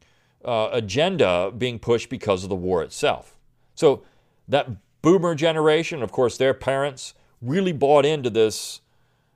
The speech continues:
uh, to this American exceptionalist, American nationalist period. And now that started to fade away beginning in the sixties.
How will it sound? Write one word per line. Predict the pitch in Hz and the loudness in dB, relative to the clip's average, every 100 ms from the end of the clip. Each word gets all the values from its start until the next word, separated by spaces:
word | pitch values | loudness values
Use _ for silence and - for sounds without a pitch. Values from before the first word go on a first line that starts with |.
| _ | _
uh, | 104 101 | -8 -8
to | 90 | -8
this | 113 110 | -8 -6
American | 107 101 117 127 120 131 | -6 -2 2 2 2 -2
exceptionalist, | 113 - 127 104 120 110 107 - | -8 -4 -2 -2 -6 0 0 -2
American | 101 110 107 110 | -2 0 0 -2
nationalist | 95 101 98 98 90 - | -4 -4 -4 -8 -10 -10
period. | - 175 104 67 - _ _ _ _ _ _ _ | -4 -2 -2 -4 -16 _ _ _ _ _ _ _
And | - | -6
now | 160 135 | 2 4
that | 127 | 2
started | - 131 113 | 2 2 2
to | 107 | 2
fade | 117 101 | 0 2
away | 95 90 | 2 0
beginning | 87 82 80 | -2 -10 -10
in | 78 | -12
the | 90 | -12
sixties. | - 202 - - - - - | -4 -4 -4 -14 -16 -20 -20